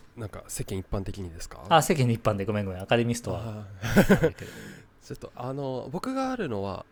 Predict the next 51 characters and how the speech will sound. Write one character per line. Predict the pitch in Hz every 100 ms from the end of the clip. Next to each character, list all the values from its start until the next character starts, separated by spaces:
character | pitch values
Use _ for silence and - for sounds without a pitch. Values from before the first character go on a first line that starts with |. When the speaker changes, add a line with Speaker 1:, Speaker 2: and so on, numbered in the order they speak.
| _
Speaker 1:
あ | 110 95
の、 | 90
カ | - 180
ン |
ボ | 180
ジ | 165
ア | 170
の | 143
学 | 113
校 | - 131
建 | 143 127
設 | 101 -
の | 87
時 | -
に、 | 95
自 | 90 131
分 | 202 208
も | 240
現 | 95 131 -
地 |
に | 98
行 | 90
っ |
て | - 90 - _ _ _
建 | - 110 -
設 | - 104
に |
携 | - 101 98
わ | 95
っ |
た | - 87
ん |
で | 92
す | -
け | 104
ど、 | 110 92 - - _ _ -
あ | 95 87
の、 | 90 92 - _ _
ま | 151
あ、 | - -
そ | -
の | 131
た | 127 139
め | 139
の | 147
人 | 113 120
件 | 113
費 | 107
と | -
し | -
て | - 95